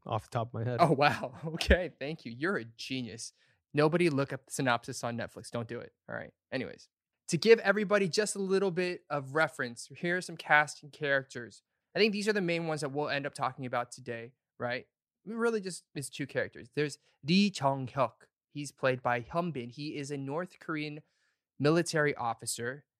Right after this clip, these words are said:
Speaker 2: and he's the one who finds Yoon Se-ri, who is played by Son Ye-jin, and helps her hide in North Korea.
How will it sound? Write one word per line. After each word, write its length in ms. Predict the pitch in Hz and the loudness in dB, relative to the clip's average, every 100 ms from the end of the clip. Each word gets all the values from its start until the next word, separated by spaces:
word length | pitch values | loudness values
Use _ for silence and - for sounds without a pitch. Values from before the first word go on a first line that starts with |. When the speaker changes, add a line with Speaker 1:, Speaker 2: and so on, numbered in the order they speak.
| _ _ | _ _
Speaker 2:
and 260 | 135 131 127 | 0 2 2
he's 400 | - - 185 190 | -4 -2 0 0
the 100 | 185 | 0
one 220 | 156 147 - | 2 0 -4
who 100 | 160 | -12
finds 560 | - 151 139 139 143 - 127 | 0 2 4 0 -8 -12 -6
Yoon 220 | 139 156 | -2 -2
Se-ri, 440 | - 143 117 113 113 | -2 -4 -6 -12 -12
who 60 | 135 | -12
is 120 | - | -10
played 260 | - 170 | -6 -4
by 120 | 160 143 | -4 -6
Son 280 | - 196 202 | 0 2 2
Ye-jin, 440 | 180 120 123 160 _ _ _ - | 0 -4 -10 -12 _ _ _ -4
and 120 | 123 | -2
helps 300 | 120 135 - | 0 0 0
her 100 | 143 | -6
hide 320 | 123 113 110 110 | 2 4 4 -2
in 100 | 120 | -10
North 220 | 107 - | -12 -14
Korea. 320 | - 127 113 | -12 -10 -10